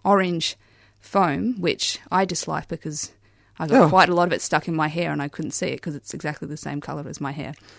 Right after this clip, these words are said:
Speaker 1: But, <laughs> um, and also it stings very much.
Speaker 2: Yeah, it's frightening, isn't it? And, and it, and you can't accuse the police of not being practical.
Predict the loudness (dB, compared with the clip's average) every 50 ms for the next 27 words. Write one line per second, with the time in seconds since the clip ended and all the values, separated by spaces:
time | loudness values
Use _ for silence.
0 | -20 -20 -20 _ _ 4 4 4 4 2 4 6 6 8 6 4 2 0 -6 -16
1 | -14 -14 -12 -10 0 2 4 6 8 6 6 6 4 2 2 2 0 -2 -2 -2
2 | 0 0 -2 -2 -4 -8 -12 _ _ -6 -6 -6 -6 -8 -8 -10 -10 -12 -14 -16
3 | -16 _ _ -2 0 0 0 0 -2 0 0 0 0 0 -4 -6 -6 -6 -6 -6
4 | -6 -6 -8 -14 -20 -20 -20 -14 -2 2 2 2 4 4 4 4 4 4 4 2
5 | 2 2 4 4 4 2 -2 -10 _ _ _ -8 -4 -4 -4 0 2 2 4 2
6 | 2 -2 -2 -2 -2 -2 -2 -4 -6 -6 -4 -2 0 0 0 0 -2 -6 -4 -2
7 | -2 -2 0 0 0 0 0 -2 -2 -2 -2 -2 -2 -4 -8 -10 -6 -4 -4 -4
8 | -4